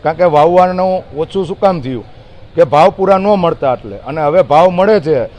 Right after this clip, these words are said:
તો બિયારણના ભાવ ઊંચા થઈ ગયા. અટાણે આજની જનરલ વાત કરો, છેલ્લા મહિનાથી થયા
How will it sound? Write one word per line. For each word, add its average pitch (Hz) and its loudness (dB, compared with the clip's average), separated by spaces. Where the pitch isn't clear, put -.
તો 180 -2
બિયારણના 196 2
ભાવ 175 2
ઊંચા 185 0
થઈ 160 -4
ગયા. 151 -2
અટાણે 156 -6
આજની 147 -6
જનરલ 147 -4
વાત 143 -2
કરો, 156 -4
છેલ્લા 135 -6
મહિનાથી 127 -8
થયા 113 -12